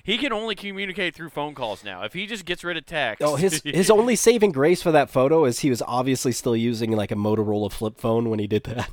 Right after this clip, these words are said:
Speaker 1: You're right.
Speaker 2: So it was
Speaker 1: That's why it's so grayed out.
Speaker 2: Mm,
Speaker 1: <laughs> That's why
Speaker 2: okay.
Speaker 1: the color scale's
Speaker 2: Yeah,
Speaker 1: off.
Speaker 2: he didn't have color correction.
Speaker 1: Let me tell you something. Your dick wouldn't have looked, doesn't probably look too great on a flip phone pic from two thousand three either, okay?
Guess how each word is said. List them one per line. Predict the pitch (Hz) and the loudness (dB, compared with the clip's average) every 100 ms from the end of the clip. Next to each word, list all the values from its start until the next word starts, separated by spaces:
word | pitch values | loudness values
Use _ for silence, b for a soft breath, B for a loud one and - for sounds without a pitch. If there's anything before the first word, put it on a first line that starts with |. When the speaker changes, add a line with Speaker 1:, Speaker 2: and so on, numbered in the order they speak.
| - | -14
Speaker 1:
You're | 101 _ _ _ _ 107 104 | -20 _ _ _ _ -10 -4
right. | |
Speaker 2:
So | 110 | 2
it | 147 | 4
was | 139 | 2
Speaker 1:
That's | 127 135 | -2 -4
why | 156 | -4
it's | 139 - | -4 -4
so | 143 | -10
grayed | 113 123 117 | -4 -4 -4
out. | 120 95 - - | -6 -10 -14 -4
Speaker 2:
Mm, | 170 196 196 180 156 127 | 0 2 2 0 0 0
Speaker 1:
<laughs> | |
That's | 113 - | 0 -2
why | 160 | 0
Speaker 2:
okay. | 156 | -2
Speaker 1:
the | 143 | 0
color | 151 156 | -4 -4
scale's | 127 113 92 | -8 -14 -6
Speaker 2:
Yeah, | 143 120 | -2 2
Speaker 1:
off. | |
Speaker 2:
he | 110 | 2
didn't | 127 123 | 0 0
have | 123 - | -2 -2
color | 131 120 | -2 0
correction. | 117 127 120 123 - 143 143 | 0 0 0 -2 -4 -4 -6
Speaker 1:
Let | 135 156 220 | -12 -6 -6
me | 196 | -8
tell | 175 185 | -10 -8
you | 139 110 | -8 -12
something. | 123 107 113 104 | -16 -14 -12 -12
Your | 117 165 190 185 151 | -6 -4 -4 -6 -8
dick | 156 156 - | -6 -6 -6
wouldn't | 143 135 | -10 -8
have | 127 | -10
looked, | 127 131 - - | -8 -8 -10 -12
doesn't | 143 135 120 | -6 -6 -8
probably | 120 135 123 | -6 -6 -4
look | 123 | -8
too | - 135 | -12 -16
great | 120 120 120 113 | -6 -4 -4 -6
on | 117 | -10
a | 110 104 95 _ | -8 -10 _ _
flip | 135 139 | -8 -8
phone | - 127 120 | -8 -10 -10
pic | - 120 - | -8 -10 -8
from | 120 110 | -16 -16
two | 123 | -12
thousand | 113 101 98 90 | -6 -6 -8 -14
three | 107 92 90 | -12 -12 -14
either, | 71 78 | -16 -20
okay? | 85 117 | -12 -12